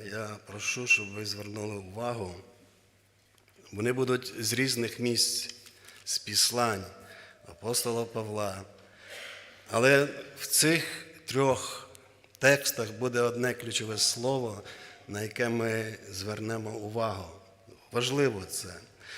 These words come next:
Перше місце — це буде післання до римлян святого апостола Павла, восьмий розділ, двадцять четвертий вірш. Хто може, навіть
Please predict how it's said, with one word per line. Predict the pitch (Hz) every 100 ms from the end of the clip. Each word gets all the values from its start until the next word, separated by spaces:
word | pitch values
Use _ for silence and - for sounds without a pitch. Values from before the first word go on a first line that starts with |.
| - - -
Перше | 123 139 151 147
місце — | 156 151 - 131 117 110 104 104
це | -
буде | 123 135 127 123 120 - - - - - - - - -
післання | 117 - 120 123 120
до | 110 117
римлян | 127 143 139 135 127 139 - - - - - - _ _ _ _ _ _ _
святого | - 117 113 123 123
апостола | 117 123 113 123 117
Павла, | 107 117 113 113 113 113 107 - - - -
восьмий | 98 131 131 131 127
розділ, | 127 127 120 117
двадцять | 104 120 123 - 120
четвертий | - 110 110 110 107 117
вірш. | 104 113 110 101 - - - - - - - _ _ - - - -
Хто | - 123
може, | 131 151 139 127
навіть | 135 127 123